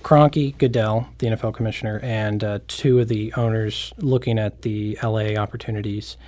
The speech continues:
where, uh, Goodell mentions that he kinda went after the league as attorney general back in the nineties, a little worried about what he might do. And Kroenke says, uh, you know, he, he wants to be senator,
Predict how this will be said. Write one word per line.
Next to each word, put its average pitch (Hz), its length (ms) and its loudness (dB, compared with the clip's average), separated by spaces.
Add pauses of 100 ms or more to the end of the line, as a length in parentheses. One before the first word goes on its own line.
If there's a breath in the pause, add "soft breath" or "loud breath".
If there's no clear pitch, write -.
(300 loud breath)
where, 113 600 2 (380)
uh, 117 200 -8 (920)
Goodell 196 260 6
mentions 131 500 4
that 113 140 0
he 123 160 0
kinda 117 220 2
went 113 160 4
after 113 240 0
the 113 80 -2
league 110 320 0
as 113 140 0
attorney 110 280 -2
general 107 360 -2
back 107 200 -2
in 110 60 -4
the 107 60 -4
nineties, 113 580 -2 (680 loud breath)
a - 40 -8
little 123 160 -2
worried 123 320 -6
about 135 280 -6
what 147 140 4
he 127 60 4
might 120 260 0
do. 123 420 4
And 120 500 0
Kroenke 156 400 2
says, 123 600 2
uh, - 320 -10 (540)
you 220 80 -2
know, 170 140 -2
he, 190 180 2
he 180 120 4
wants 165 240 6
to 160 80 0
be 156 120 2
senator, 175 420 -6